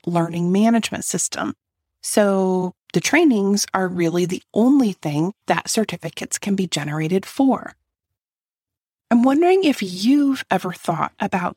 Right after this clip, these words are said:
giving out member certificates for other reasons. I actually have ten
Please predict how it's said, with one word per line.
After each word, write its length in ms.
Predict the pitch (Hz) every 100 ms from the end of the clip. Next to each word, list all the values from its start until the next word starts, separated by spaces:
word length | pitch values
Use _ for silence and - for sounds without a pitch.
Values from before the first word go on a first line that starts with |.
| -
giving 300 | 202 262 262
out 260 | 190 190
member 460 | - 185 180 165 202
certificates 800 | - 262 - - 190 - - -
for 360 | - 247 254 - -
other 300 | 277 294 320
reasons. 800 | 247 165 160 - - - - - _ _ _ _ _ _ _ _ _ _
I 120 | 254
actually 400 | - - 392 359
have 320 | 277 196 170 -
ten 580 | - - 294 294 302